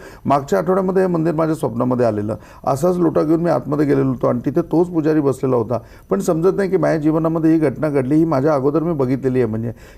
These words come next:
किंबहुना असं होतं की कित्येक चांगल्या गोष्टी आयुष्यामध्ये घडलेल्या असतात, ज्या घडताना त्याच्या अगोदर कोणीतरी इंटिमेशन दिलं आहे, असं वाटतंय मला कोणीतरी सांगितलंय,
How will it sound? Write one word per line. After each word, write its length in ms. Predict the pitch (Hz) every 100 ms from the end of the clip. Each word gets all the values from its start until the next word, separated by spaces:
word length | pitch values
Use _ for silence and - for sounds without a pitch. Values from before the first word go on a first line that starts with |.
| -
किंबहुना 420 | 165 180 202 214
असं 280 | 190 147 190
होतं 160 | 180
की 100 | 196
कित्येक 520 | 208 - 175 - 220 220
चांगल्या 300 | 160 156 180
गोष्टी 260 | 175 175
आयुष्यामध्ये 520 | 180 147 147 160 156
घडलेल्या 460 | 165 139 117 135 143
असतात, 240 | 135 -
ज्या 180 | 143 147
घडताना 600 | 127 117 - 147 143 160 175 - -
त्याच्या 240 | 139 139 170
अगोदर 280 | 135 151 165
कोणीतरी 420 | - 151 180 170
इंटिमेशन 480 | 135 151 160 160 156
दिलं 160 | 180
आहे, 100 | 156
असं 140 | 131 151
वाटतंय 240 | 147 165
मला 180 | 160 143
कोणीतरी 340 | 147 147 151
सांगितलंय, 520 | 160 127 127 139 135